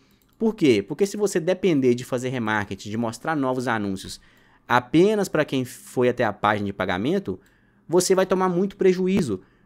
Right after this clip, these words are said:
porque a porcentagem de pessoas que sai da página inicial e vai até a página de pagamento é muito pequena. A cada mil pessoas que chega aqui na página inicial, uma, umas cem ou umas duzentas no máximo vão até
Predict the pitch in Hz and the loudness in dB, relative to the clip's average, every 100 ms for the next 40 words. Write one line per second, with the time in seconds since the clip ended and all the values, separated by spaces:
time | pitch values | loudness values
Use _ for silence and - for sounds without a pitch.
0 | _ - 156 - 160 170 165 165 143 175 | _ -6 -2 2 2 2 0 -2 0 0
1 | 208 202 190 165 143 139 135 139 - - | 0 0 0 0 0 -2 -2 -4 -2 0
2 | 214 202 156 - 127 127 123 120 - 113 | 2 2 0 2 2 2 0 -2 0 0
3 | 101 - 123 139 170 156 - 113 117 110 | 0 -2 0 0 2 0 0 0 0 0
4 | 107 104 120 160 - 151 151 151 - 165 | -4 -2 -2 -4 -4 -4 -4 -4 -8 -6
5 | 160 160 98 - - - 160 170 151 208 | -4 -4 -6 -14 -10 0 2 4 4 2
6 | 240 170 - 196 156 - 127 - 120 107 | 2 0 2 2 2 -2 -4 0 0 0
7 | - 208 120 107 107 107 101 - 175 151 | -4 -6 -4 0 0 0 -2 2 2 2
8 | 151 180 175 156 175 - - 208 285 - | -2 -4 -2 -2 -2 -2 -2 0 0 -4
9 | _ 147 160 156 156 143 156 156 151 160 | _ -2 0 0 0 -2 -2 -2 -2 -2
10 | 185 190 151 165 226 190 196 165 160 | -2 -4 -2 -2 -2 -8 -4 -2 -2